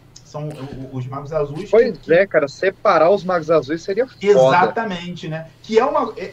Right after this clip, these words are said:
Speaker 1: isso é uma coisa, eu, eu estudei, assim, estudei, eu pesquisei muito, né, sobre alguma do, dos magos azuis e, e eu acho muito interessante que não tem, né? Não, não se conta, é, muita coisa dos magos azuis. E que seria muito interessante você contar, porque tá em aberto, né?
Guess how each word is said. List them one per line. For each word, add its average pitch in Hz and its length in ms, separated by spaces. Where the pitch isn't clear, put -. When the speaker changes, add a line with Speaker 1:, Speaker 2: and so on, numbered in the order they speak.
Speaker 1:
isso 277 240
é - 20
uma 254 140
coisa, 226 300
eu, 202 160
eu 196 100
estudei, 214 440
assim, 156 280
estudei, 135 360
eu - 60
pesquisei 226 600
muito, 196 520
né, 151 280
sobre 160 260
alguma 160 680
do, 143 220
dos 135 120
magos 151 320
azuis 143 440
e, 156 40
e 135 480
eu 123 120
acho 147 220
muito 147 180
interessante 185 420
que 185 60
não 240 160
tem, 254 240
né? 196 120
Não, 180 220
não 202 80
se - 180
conta, - 440
é, 147 60
muita 147 300
coisa 147 220
dos 147 120
magos 151 200
azuis. 160 400
E 254 140
que - 80
seria 220 320
muito 202 200
interessante 269 600
você 320 220
contar, 339 280
porque 320 220
tá 254 120
em - 60
aberto, - 480
né? 220 160